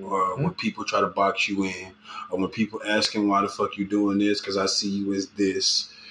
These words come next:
Speaker 1: What bro is doing, no matter how long it lasts, it is inspiring people, and inspiring is a godly energy. It wakes people up in the morning. It gets people to do things that they didn't think they could do. So I fuck with Cole for that.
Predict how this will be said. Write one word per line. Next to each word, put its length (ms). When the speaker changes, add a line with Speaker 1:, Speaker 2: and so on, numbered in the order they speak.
Speaker 1:
What 320
bro 180
is 120
doing, 480
no 100
matter 220
how 200
long 300
it 140
lasts, 560
it 120
is 180
inspiring 640
people, 560
and 120
inspiring 720
is 140
a 40
godly 500
energy. 480
It 220
wakes 280
people 340
up 160
in 100
the 80
morning. 640
It 140
gets 320
people 320
to 100
do 260
things 320
that 100
they 120
didn't 160
think 180
they 120
could 340
do. 320
So 140
I 60
fuck 300
with 100
Cole 300
for 140
that. 360